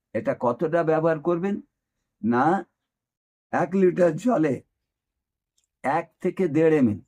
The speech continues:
কিভাবে মাপবেন আগেই বললাম, দিয়ে মিশিয়ে ভালোভাবে ঝেঁকে নিয়ে এই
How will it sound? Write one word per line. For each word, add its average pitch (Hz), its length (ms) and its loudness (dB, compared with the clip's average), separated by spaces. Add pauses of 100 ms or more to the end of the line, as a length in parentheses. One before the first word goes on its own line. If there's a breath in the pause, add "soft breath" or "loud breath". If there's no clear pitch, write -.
(140)
কিভাবে 156 420 2
মাপবেন 151 440 2
আগেই 139 260 2
বললাম, 151 360 2 (680)
দিয়ে 156 340 2 (1300)
মিশিয়ে 160 480 0 (440)
ভালোভাবে 151 640 0
ঝেঁকে 131 340 0
নিয়ে 147 240 0 (440)
এই 135 140 0